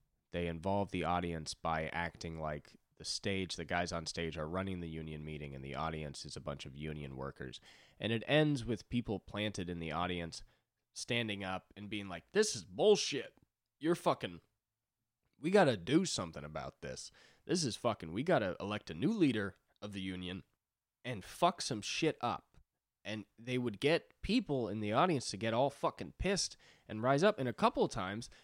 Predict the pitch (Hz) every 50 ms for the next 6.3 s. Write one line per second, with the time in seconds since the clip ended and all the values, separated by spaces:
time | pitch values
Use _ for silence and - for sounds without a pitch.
0 | _ _ - 123 120 - - 160 151 151 147 135 131 131 - - 156 151 151 135
1 | 139 139 135 131 135 135 135 - - 131 135 135 - 131 110 107 104 - - -
2 | 220 214 123 - - _ _ _ _ _ - - - - 349 370 - - 165 -
3 | - 160 143 123 104 117 104 90 73 - - - 127 135 131 135 131 127 131 147
4 | - 233 220 - 165 127 117 95 95 90 92 90 92 90 87 85 87 87 87 92
5 | 110 120 113 92 78 - - - 73 69 65 - - - - 80 73 67 - -
6 | 73 71 71 71 64